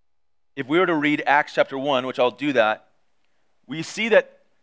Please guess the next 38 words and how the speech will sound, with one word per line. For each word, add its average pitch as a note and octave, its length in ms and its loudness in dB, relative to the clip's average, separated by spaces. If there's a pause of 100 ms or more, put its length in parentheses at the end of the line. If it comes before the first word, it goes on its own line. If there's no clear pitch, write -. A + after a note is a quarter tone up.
(320)
there E3+ 140 2
was D3+ 80 -2
a D#3 60 2
lot E3+ 300 2
going F3 240 0
on D#3 220 0
right C#3 260 2
before D3 340 -6
Jesus B2+ 500 -6
ascended A#2+ 500 -8
to A2 60 -12
heaven. F#2+ 320 -8 (100)
There B2 80 -6
was C3 120 -4
a C3+ 40 2
lot C#3+ 220 4
of C#3 80 -4
questions. C#3 640 -4 (280)
I D3+ 120 2
think F3 160 -4
it's D#3+ 160 -4
hilarious C#3 640 0
that, C3 380 0 (360)
that C#3+ 260 0
even A3+ 300 0
in G#3+ 80 -2
the F#3+ 80 2
midst D#3+ 800 -4
of E3+ 220 2 (100)
everything G3 460 0
going F#3+ 260 2
on C#3+ 260 0
and B2+ 200 -6
everything G3 420 0
Jesus E3+ 320 -8
was D#3+ 140 -4
showing F#3+ 480 0
them, C#3 260 -2